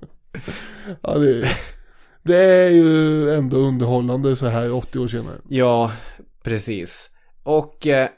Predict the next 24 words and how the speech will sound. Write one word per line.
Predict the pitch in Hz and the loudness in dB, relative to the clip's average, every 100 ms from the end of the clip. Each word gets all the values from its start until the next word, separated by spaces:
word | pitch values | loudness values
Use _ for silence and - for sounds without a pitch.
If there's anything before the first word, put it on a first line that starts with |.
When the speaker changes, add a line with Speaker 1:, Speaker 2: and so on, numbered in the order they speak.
| _ _ _ | _ _ _
Speaker 2:
det | 143 147 | -4 -2
finns | 160 | 0
ju | |
väldigt | 170 156 143 | 0 0 -2
mycket | 156 170 143 _ - 180 | -4 -4 -6 _ -6 -4
med | 139 127 | -2 -2
det | 120 | -2
kalla, | - 139 120 117 | -2 0 0 -4
kalkylerande, | 117 123 120 127 120 117 113 113 113 | -2 -4 -4 -4 -4 -2 -2 -2 -6
cyniska, | - - 120 113 113 110 - 117 107 | -6 -8 -6 -6 -6 -8 -8 -6 -4
modiska | 117 131 156 170 151 123 - 113 | -2 -2 -2 -2 -4 -4 -4 -6
hos | 110 107 | -4 -6
Stalin | - 110 107 110 110 | -4 -2 -2 -6 -8
som | 113 | -8
man | 110 | -8
inte | 107 110 | -10 -12
förstår. | 113 110 175 147 - 135 _ _ _ _ _ _ _ | -12 -8 -6 -6 -6 -10 _ _ _ _ _ _ _
Men | - 139 131 | -6 -2 -2
alltså, | 127 131 | -2 -2
jag | 127 - 135 | -4 -4 0
har | 123 | 2
ju | 139 | 2
haft, | 151 143 143 - 139 | 2 0 -4 -12 -4
eh, | 117 113 | -2 -2